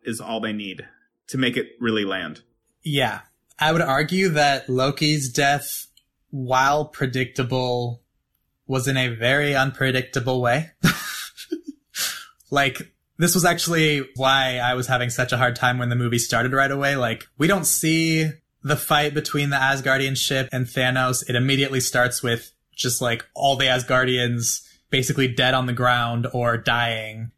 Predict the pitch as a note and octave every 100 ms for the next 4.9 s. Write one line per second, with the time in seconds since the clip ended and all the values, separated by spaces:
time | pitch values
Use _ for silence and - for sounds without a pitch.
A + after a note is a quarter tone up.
0 | _ - B2+ B2 A#2+ A#2 A#2 - - -
1 | _ _ _ - B2+ A#2 - B2+ C#3+ D#3
2 | D#3+ C#3 C#3+ D3 C#3 - C#3+ C#3 C#3 B2+
3 | - - - _ - C3 - C3+ C#3 C#3
4 | C3 C3 B2+ A#2 A#2 A#2+ A2 A2